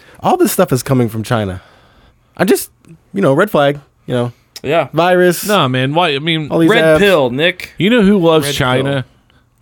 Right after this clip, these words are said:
Speaker 3: Young white girls. They love China 'cause they keep developing apps and they keep
Speaker 1: Yep.
Speaker 3: fucking dancing stupid to 'em.
Speaker 1: Yep.
Speaker 2: Yeah.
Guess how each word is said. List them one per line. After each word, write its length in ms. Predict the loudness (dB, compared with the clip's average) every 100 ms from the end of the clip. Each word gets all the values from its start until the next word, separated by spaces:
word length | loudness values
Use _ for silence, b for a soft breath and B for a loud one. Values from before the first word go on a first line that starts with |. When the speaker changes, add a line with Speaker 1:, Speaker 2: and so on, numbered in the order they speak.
| _ _
Speaker 3:
Young 460 | -4 -2 0 0 -2 -4 -2
white 240 | -2 -2
girls. 520 | -6 -6 -8 -14 -16 -4
They 140 | 0
love 220 | 0 0
China 460 | -2 -6 -6 -10 -12
'cause 140 | -6 -2
they 100 | -2
keep 300 | -2 -6 -4
developing 500 | -4 0 0 -2 -6
apps 440 | -4 -4 -8 -10
and 60 | -6
they 80 | -6
keep 260 | -6 -8 -2
Speaker 1:
Yep. 160 | 0
Speaker 3:
fucking 220 | 0 -2
dancing 340 | -4 -4 -4 -6
stupid 380 | -4 -6 -6 -10
to 80 | -10
'em. 160 | -10 -2
Speaker 1:
Yep. 180 | 0
Speaker 2:
Yeah. 120 | 0